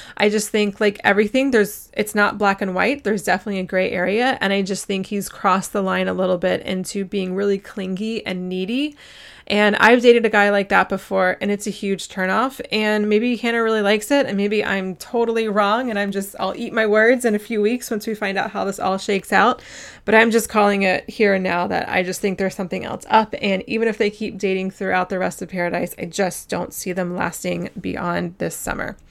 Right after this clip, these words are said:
Again, I hope I'm wrong. I love love, but I just don't see it. Okay, the final situationship I'm gonna talk about is Christina.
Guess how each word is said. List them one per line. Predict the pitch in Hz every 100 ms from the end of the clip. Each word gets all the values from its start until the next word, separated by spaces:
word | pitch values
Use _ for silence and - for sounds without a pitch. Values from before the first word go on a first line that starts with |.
| - - - - - - -
Again, | 185 202 247
I | 180
hope | 202 202
I'm | 196
wrong. | 196 208 285 -
I | 196
love | 190 190 180
love, | 190 254 247
but | 190
I | 175
just | 170 175 -
don't | 175 175
see | -
it. | - - - - - - _ _ _ _ _ -
Okay, | 240 240
the | 208 247
final | 240 - 233 254 277
situationship | 277 254 233 233 214 233 214
I'm | 208
gonna | 220
talk | 208 202 190
about | 196 196 208
is | 196
Christina. | - 208 - - 185 196 240 302